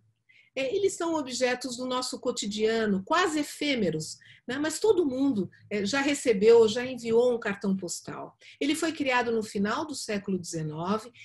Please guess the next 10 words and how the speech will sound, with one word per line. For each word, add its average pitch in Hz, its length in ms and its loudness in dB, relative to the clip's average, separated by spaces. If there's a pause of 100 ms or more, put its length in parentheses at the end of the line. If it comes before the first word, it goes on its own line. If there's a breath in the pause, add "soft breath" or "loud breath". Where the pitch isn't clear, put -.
e 294 60 0
está 311 240 -2
relacionado 262 720 -2
com 269 140 -10
o 269 40 -8
fenômeno 254 520 -8
do 269 160 -8
turismo 254 600 2
de 170 160 -6
massa. 135 520 -8